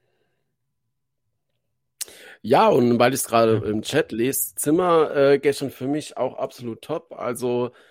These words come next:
Speaker 1: äh, da waren zwei, drei Angriffe dabei, die, mir fällt da grad spontan, äh, zweite Halbzeit, der Beginn an,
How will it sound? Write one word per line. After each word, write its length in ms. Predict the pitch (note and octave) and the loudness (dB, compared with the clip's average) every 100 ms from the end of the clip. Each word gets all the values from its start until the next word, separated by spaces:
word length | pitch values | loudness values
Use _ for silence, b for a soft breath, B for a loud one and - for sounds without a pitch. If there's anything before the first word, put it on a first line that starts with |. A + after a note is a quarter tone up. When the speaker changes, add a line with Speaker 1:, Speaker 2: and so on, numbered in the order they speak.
| b b b b - | b b b b -6
Speaker 1:
äh, 220 | B2 B2+ | -2 0
da 180 | A#2+ A2+ | 0 0
waren 600 | B2 B2+ A#2 A#2 A2 A2 | 0 0 0 0 0 -4
zwei, 240 | - C3+ | -4 -2
drei 720 | D3 - B2 B2+ C3 C3 B2 - | -2 -2 0 0 0 -2 -6 -8
Angriffe 720 | - D3 D3+ D3 C#3+ - C#3+ C#3+ | -8 -8 -6 -4 -4 -2 -2 -2
dabei, 500 | C#3 A2 C3 C3+ C3+ | -4 -4 -2 0 0
die, 640 | A#2 B2 B2 A#2+ A2+ A2 F#2 _ - _ - - - _ _ | -4 -8 -6 -6 -8 -10 -12 _ -20 _ -20 -20 -20 _ _
mir 160 | A2+ G#2 | -14 -4
fällt 200 | B2+ B2 | -2 -2
da 80 | |
grad 260 | A#2+ A#2+ A#2 | -2 -2 -2
spontan, 580 | - A#2+ - A#2+ C3 C3+ | -4 -10 -6 -4 -4 -6
äh, 1600 | - A#2 A#2 A#2+ A2+ A2 A2+ _ _ _ _ _ _ _ F2 G#2 | -10 -10 -10 -10 -10 -12 -14 _ _ _ _ _ _ _ -16 -8
zweite 280 | C3+ B2 | -4 -2
Halbzeit, 440 | B2 - - C3+ B2 | -2 -4 -4 -6 -6
der 60 | |
Beginn 320 | A#2 - D3 - | -10 -10 -12 -8
an, 300 | G2+ B2+ | -10 -10